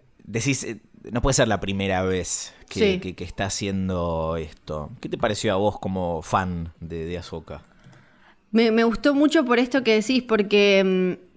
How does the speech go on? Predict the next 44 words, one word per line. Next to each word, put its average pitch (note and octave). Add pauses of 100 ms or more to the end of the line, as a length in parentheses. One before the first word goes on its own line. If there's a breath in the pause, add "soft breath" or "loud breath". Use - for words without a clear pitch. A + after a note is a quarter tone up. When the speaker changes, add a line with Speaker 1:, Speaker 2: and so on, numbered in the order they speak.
(160)
Speaker 2:
esta A3+
es G#3+
una G#3+
Ahsoka A3
que G3+
es F#3+
medio G3
como E3
Ronin, F3+
¿no? D#3+
Es G3
como F3+
una F#3+
s-, - (340)
samurái F#3+
solitaria F#3+
que F#3+
anda F#3+
por F3
ahí. G3+
Tiene G#3+
como F3+
unos F#3+
cuarenta G3+
años B3+
y G3
esto G#3+
es G#3+
increíble G3
porque F#3
el F3+
personaje F#3+
y G#3+
la F#3+
actriz, A#3
Rosario G3
Dawson G#3
tiene G3+
cuarenta E3+
y E3+
uno, G#3
encajan, F#3+
es -
espectacular, F#3